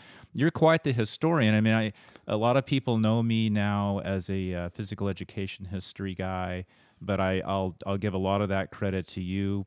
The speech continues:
I was telling my daughter on the way down here today that you really instilled a sense of history in me when I was running for you about ancient Greece and traditions of running and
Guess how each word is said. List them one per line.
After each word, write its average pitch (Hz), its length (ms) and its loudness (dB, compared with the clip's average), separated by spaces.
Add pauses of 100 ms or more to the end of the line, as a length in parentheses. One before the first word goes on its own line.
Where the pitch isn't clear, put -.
I 92 120 -4
was 90 240 -4
telling 95 320 -4
my 90 160 -4
daughter 92 280 -2
on 92 60 -4
the 90 80 -4
way 87 140 -4
down 92 300 -4
here 92 140 -8
today 85 380 -8
that 85 180 -10 (100)
you 92 220 -4
really 90 280 -4
instilled 90 420 -6
a 87 60 -8
sense - 300 -8
of 87 100 -8
history 90 420 -8
in 87 100 -6
me 85 100 -8
when 85 140 -10
I 85 80 -10
was 85 200 -10
running 87 240 -8 (100)
for 87 140 -10
you 85 100 -10
about 82 200 -10
ancient 85 340 -12
Greece 87 300 -8
and 85 100 -10
traditions 90 560 -8
of 78 120 -10
running 90 380 -4
and 85 160 -8